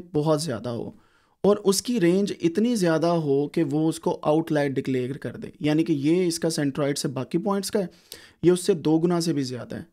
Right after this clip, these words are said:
ये और some other parameter आप यूज़ कर सकते हैं। तो ये जो यहाँ पे पॉइंट है, बाकी पॉइंट से काफ़ी दूर है,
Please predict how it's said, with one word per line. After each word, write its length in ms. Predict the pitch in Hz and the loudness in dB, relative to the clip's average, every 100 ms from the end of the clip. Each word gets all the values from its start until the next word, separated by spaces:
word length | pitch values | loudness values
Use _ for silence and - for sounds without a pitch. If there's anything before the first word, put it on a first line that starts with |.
| _ - | _ 2
ये 60 | |
और 100 | 160 | 2
some 240 | 170 175 180 | 2 -2 -2
other 240 | 165 156 156 | -2 -2 -2
parameter 460 | 147 139 131 131 | -2 -2 -4 -4
आप 200 | 131 127 | -6 -6
यूज़ 180 | 120 - | -12 -10
कर 100 | - | -12
सकते 320 | - - - | -12 -16 -14
हैं। 100 | - - _ _ _ | -16 -16 _ _ _
तो 60 | 160 | 0
ये 260 | 151 214 | 4 2
जो 100 | 240 | 2
यहाँ 320 | 226 160 185 262 | 2 2 2 0
पे 120 | 226 | -2
पॉइंट 360 | 180 151 143 | 0 0 0
है, 120 | 170 135 | -2 0
बाकी 340 | 143 147 214 | -2 -2 -6
पॉइंट 360 | 226 160 139 143 | -2 -2 -2 -2
से 140 | 165 | -4
काफ़ी 340 | 165 143 - | -2 -4 -2
दूर 280 | 135 127 127 | -4 -6 -4
है, 140 | 180 | -6